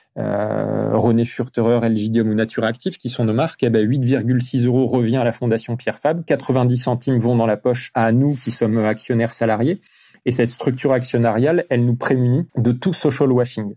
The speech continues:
Et notre démarche R S E, elle a été labellisée aussi par afnor Certification au niveau exemplaire. Donc pour les collaborateurs et les futurs recrues, euh, le niveau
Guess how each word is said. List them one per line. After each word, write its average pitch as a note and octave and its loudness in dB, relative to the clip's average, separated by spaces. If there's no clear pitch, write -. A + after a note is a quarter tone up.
Et C3 0
notre A#2 2
démarche C3+ 0
R B2 2
S A#2+ -2
E, F3 0
elle B2 0
a A#2+ 2
été A#2+ 0
labellisée A#2+ 2
aussi A#2 -4
par B2+ -2
afnor B2+ -4
Certification A#2+ -4
au D3+ 2
niveau B2+ 4
exemplaire. B2 -2
Donc A2+ 0
pour D3 2
les C#3+ 2
collaborateurs C3 0
et A#2 2
les A#2 0
futurs A#2+ -4
recrues, D#3 -2
euh, A2+ -2
le A#2+ 2
niveau B2+ 0